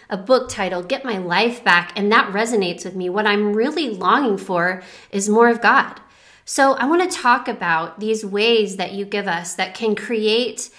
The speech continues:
space in our lives to receive more of God.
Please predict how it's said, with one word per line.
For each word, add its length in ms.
space 540
in 100
our 140
lives 480
to 160
receive 720
more 520
of 200
God. 380